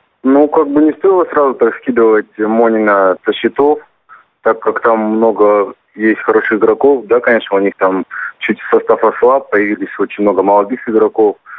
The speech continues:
но все же, как бы, команда очень хорошая и с хорошим тренером, поэтому мы, мы не ждали, что у нас будет игра легкая. Мы сразу готовились на серьезную игру. Ну, а то, что нам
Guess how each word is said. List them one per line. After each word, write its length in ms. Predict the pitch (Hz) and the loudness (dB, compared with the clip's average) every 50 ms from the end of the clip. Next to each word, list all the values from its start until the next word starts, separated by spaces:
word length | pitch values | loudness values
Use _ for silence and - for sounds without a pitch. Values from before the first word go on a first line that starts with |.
| - _ - | -20 _ -6
но 300 | 101 104 110 110 110 104 | -2 0 2 2 2 0
все 300 | - - - 120 117 107 | -2 -4 -6 -4 -4 -2
же, 600 | 104 110 104 104 101 101 101 98 98 95 95 90 - _ | 0 2 2 2 2 2 2 0 0 0 -2 -4 -8 _
как 180 | - 98 95 98 | -4 -4 -2 -2
бы, 100 | 101 101 | -2 -2
команда 380 | 120 117 117 117 117 110 113 | 0 2 2 2 2 2 2
очень 220 | 107 104 - 107 101 | 0 0 -2 -4 -4
хорошая 640 | - - 110 120 131 139 - - 104 92 87 82 - | -2 0 2 2 2 0 0 -2 -4 -4 -4 -6 -8
и 360 | - 90 101 98 101 98 98 | -6 -4 0 0 2 2 2
с 280 | 98 90 - - - - | 0 -2 -6 -8 -8 -4
хорошим 420 | - - 107 110 110 - - 101 | 0 2 2 2 2 2 0 -2
тренером, 600 | 95 - 123 131 131 120 104 98 95 90 82 82 - _ - - - | 0 0 0 0 2 2 0 0 0 -2 -4 -10 -14 _ -20 -8 -2
поэтому 680 | - 120 120 120 120 120 117 113 113 113 110 110 101 92 _ _ - | 0 0 0 0 0 -2 0 0 0 0 0 -2 -4 -6 _ _ 0
мы, 200 | 120 127 131 131 | 2 2 2 2
мы 120 | 135 147 | 2 0
не 120 | 151 147 | 0 -2
ждали, 260 | 139 135 143 135 120 107 | 0 0 0 0 0 -2
что 140 | - - 107 | -6 -4 -2
у 20 | |
нас 160 | 107 101 98 | -2 0 0
будет 180 | 98 107 104 - | 0 0 0 2
игра 220 | 98 101 101 98 | 2 2 2 2
легкая. 520 | 95 98 98 87 - - - 80 78 76 - _ _ _ _ - | 2 2 0 0 -2 -4 -6 -6 -6 -6 -8 _ _ _ _ -2
Мы 140 | 101 104 104 | -2 -2 0
сразу 320 | - - 127 127 123 123 | 0 0 0 0 2 0
готовились 520 | 107 98 - - 107 110 110 101 98 - - | 0 -2 0 0 0 0 2 0 -4 -4 -4
на 240 | 92 92 92 92 90 - | -2 0 0 0 -2 -2
серьезную 440 | - - 107 104 101 90 98 98 92 | -2 0 0 0 2 0 0 0 0
игру. 240 | 85 85 82 76 73 - _ - - _ - | 0 -2 -4 -4 -4 -8 _ -20 -12 _ 0
Ну, 360 | 107 120 127 135 139 139 135 | 2 4 4 4 4 4 4
а 80 | 135 131 | 2 0
то, 160 | - - 151 | -2 -4 -4
что 160 | 139 - - 143 | -4 -2 -2 0
нам 300 | 143 143 143 135 123 | 0 0 0 -2 -4